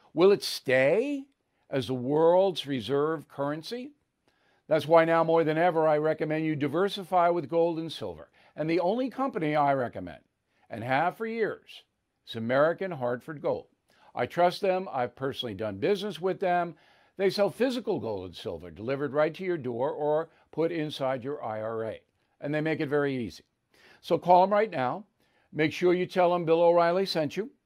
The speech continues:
and they will give you up to twenty-five hundred dollars of free silver on your first order. Since I have been recommending American Hartford Gold,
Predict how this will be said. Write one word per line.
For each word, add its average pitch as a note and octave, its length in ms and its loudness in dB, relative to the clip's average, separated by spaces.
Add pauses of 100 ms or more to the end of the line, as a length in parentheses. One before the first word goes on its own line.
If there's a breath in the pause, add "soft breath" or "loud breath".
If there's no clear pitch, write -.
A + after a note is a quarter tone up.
(280)
and C#3+ 120 0
they D#3 100 6
will E3 140 2
give D#3+ 200 2
you E3+ 160 2
up E3 180 0
to D3+ 100 -10
twenty-five F3+ 600 -4
hundred D#3+ 280 -8
dollars E3+ 460 -2 (300)
of - 160 -8
free D3 260 -2
silver C#3 460 -4
on C3 120 -4
your C3 120 -8
first F#2+ 340 -14
order. D2 220 -18 (640 soft breath)
Since D3 240 -4
I E3 160 8
have E3 180 2
been D#3 140 -2
recommending E3+ 540 -2
American D#3 420 -2
Hartford C3+ 380 -4
Gold, F3+ 360 0